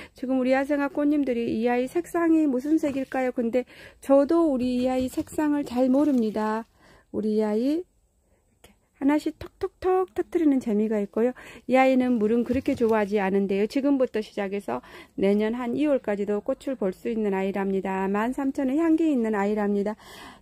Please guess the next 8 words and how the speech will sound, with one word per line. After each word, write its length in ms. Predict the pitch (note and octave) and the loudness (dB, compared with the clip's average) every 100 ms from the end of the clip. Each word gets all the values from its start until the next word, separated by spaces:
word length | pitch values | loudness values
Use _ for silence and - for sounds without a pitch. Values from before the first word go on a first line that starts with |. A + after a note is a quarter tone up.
| - | -4
중 220 | D4+ D4+ - | 2 2 2
아메리칸 760 | A#3 C4 C#4+ - C#4 C4+ C4+ | 0 0 -2 -4 -2 0 0
블루 640 | C4 A#3 A3+ A3 A#3 D4 E4+ | 0 0 0 2 2 2 -2
사천 440 | - A#3 - C#4+ | -6 -14 -6 -2
원이랍니다. 880 | D4+ D4 A#3+ A3 G#3+ G#3 G#3 G#3 G#3+ - - - - - | 0 0 0 -2 -2 -2 -2 -2 -6 -12 -20 -20 -16 -10
지금 220 | A#3 B3+ - | -4 -2 -2
우리 280 | G3 G#3+ | 0 0
아이들 380 | G#3+ G3+ G3+ A#3+ | 0 0 0 -2